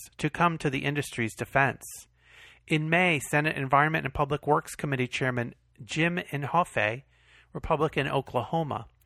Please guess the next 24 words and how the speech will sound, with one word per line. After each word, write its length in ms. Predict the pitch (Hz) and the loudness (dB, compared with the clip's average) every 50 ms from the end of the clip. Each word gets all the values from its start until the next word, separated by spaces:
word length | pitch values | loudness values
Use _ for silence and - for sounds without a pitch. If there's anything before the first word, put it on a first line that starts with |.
| _ - - - - - - _ | _ -20 -20 -20 -20 -20 -12 _
recipient 440 | 170 - - 208 196 - 220 208 196 | -8 -4 -4 -4 -2 0 0 0 0
of 100 | 160 139 | 0 4
one 220 | 151 165 175 180 | 6 6 6 6
point 240 | - - 196 185 180 | 2 0 0 2 2
eight 160 | 180 196 165 | -2 -2 -4
million 520 | 143 139 147 160 170 180 180 180 175 165 | -4 -2 0 0 0 0 0 -2 -2 0
dollars 420 | 156 151 147 151 156 156 147 127 - | 2 2 4 4 4 2 2 0 -2
in 160 | 147 135 - - | -6 -6 -4 -2
oil 320 | 143 135 147 156 143 - | 0 2 2 2 0 -2
and 200 | - 127 120 117 | -2 -6 -8 -2
gas 360 | - 143 131 135 139 - - | 2 2 4 4 2 0 -4
industry 360 | 151 143 135 131 - - 143 135 | -6 -6 -6 -8 -6 -6 -6 -4
contributions 680 | - - 139 135 - 135 120 135 143 - - 135 120 - | 0 -2 -2 -2 -2 -6 -6 -6 -6 -6 -6 -8 -8 -6
since 200 | 135 120 - - | -8 -8 -4 -2
nineteen 340 | 131 127 127 - - 127 | -4 -4 -4 -4 -6 -6
eighty-nine, 640 | 123 120 110 117 113 113 120 135 127 110 107 120 131 - _ _ _ _ _ _ _ _ _ _ _ _ _ - _ - | -6 -4 -6 -6 -2 0 0 0 0 -2 -4 -6 -12 -14 _ _ _ _ _ _ _ _ _ _ _ _ _ -20 _ -6
called 260 | - - 156 165 165 160 | 2 4 4 4 4 0
the 80 | 170 | -4
state's 320 | - - - 160 156 - - | -6 -2 -2 -2 -2 -2 -6
attorney 400 | 156 - - 160 151 147 143 135 | -8 -4 -2 -2 0 0 -2 -4
general's 520 | - - 151 143 139 135 135 131 131 - | -2 0 2 2 2 2 0 0 -2 -4
investigation 880 | - 147 127 139 143 139 - - 139 123 131 135 131 - - 131 127 - - | -8 -2 2 2 2 2 0 -8 -6 -2 -2 -2 -2 -2 -4 -4 -4 -2 -4
a, 100 | 143 127 | -6 -6
quote, 420 | _ - - 165 165 151 - - | _ 2 4 6 6 6 4 -2